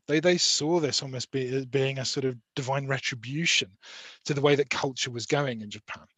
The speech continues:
that it was becoming sort of morally very lax and so on, you know, and all this idea of Westernism coming in and sort of changing everything. They felt that this disaster had sort of, this, that was why this happened. And so when they rebuilt Tokyo, they did it in a very sort of staid way. They wanted to make it very sort of functional.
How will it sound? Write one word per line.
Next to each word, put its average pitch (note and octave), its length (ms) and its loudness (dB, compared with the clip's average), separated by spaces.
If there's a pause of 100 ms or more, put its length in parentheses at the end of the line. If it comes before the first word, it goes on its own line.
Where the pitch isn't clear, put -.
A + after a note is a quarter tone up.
(680)
that C3+ 100 4
it C3+ 80 6
was A#2+ 140 -6
becoming B2 440 -4
sort A#2 200 -4
of - 400 -8
morally A#2 500 0
very A2 320 -8
lax - 600 -2
and G2+ 80 -14
so G2+ 240 -8
on, F#2+ 160 -18
you A#2 80 -10
know, G#2+ 140 -10
and B2+ 100 -10
all B2 80 -6
this B2 180 0
idea A#2+ 320 -2
of A2+ 100 -6
Westernism A2+ 640 -2
coming A2+ 340 -8
in A#2+ 280 -8
and A2+ 100 -12
sort A2+ 180 -6
of G#2+ 60 -12
changing C#3 500 -2
everything. A#2 240 -8
They E3 120 2
felt D#3+ 340 2
that C3 120 -12
this C#3 160 0
disaster C3+ 720 -2
had G#2+ 140 -12
sort A#2+ 200 -8
of, A#2+ 80 -16
this, - 140 -12
that C#3 200 -8
was - 160 -12
why B2 460 2
this A2 180 -4
happened. D3+ 480 -6 (220)
And D#3 120 0
so E3 180 6
when F3 120 4
they F#3 120 4
rebuilt F3 600 6
Tokyo, C3 440 -4
they A#2+ 100 -6
did B2 160 0
it G3+ 100 4
in D#3 60 -4
a C#3 60 -2
very C3+ 420 2
sort C#3 200 -4
of A#2 80 -6
staid C3+ 580 0
way. A#2+ 320 0
They G#2 140 -8
wanted D3+ 260 -8
to C3 80 -6
make C3+ 260 -2
it C3 80 -6
very C#3 460 2
sort - 160 -4
of G#2 60 -10
functional. C3 680 -8